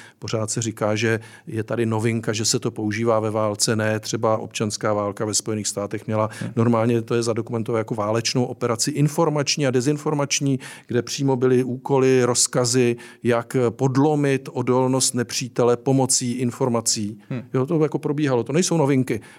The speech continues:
Speaker 1: Jako teď tady jenom někdo tomu nerozumí dobře, tak, eh,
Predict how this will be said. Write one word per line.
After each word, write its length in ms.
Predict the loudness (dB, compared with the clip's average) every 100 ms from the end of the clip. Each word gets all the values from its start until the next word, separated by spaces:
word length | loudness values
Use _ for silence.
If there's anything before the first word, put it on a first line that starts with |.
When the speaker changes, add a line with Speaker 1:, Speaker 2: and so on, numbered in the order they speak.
| -14
Speaker 1:
Jako 240 | -8 -6
teď 160 | -6 -6
tady 180 | 0 2
jenom 220 | 2 0
někdo 200 | 0 -2
tomu 180 | -2 -2
nerozumí 460 | -2 -2 -2 -2
dobře, 240 | -2 -4 -8
tak, 260 | -10 -12 -12
eh, 200 | -12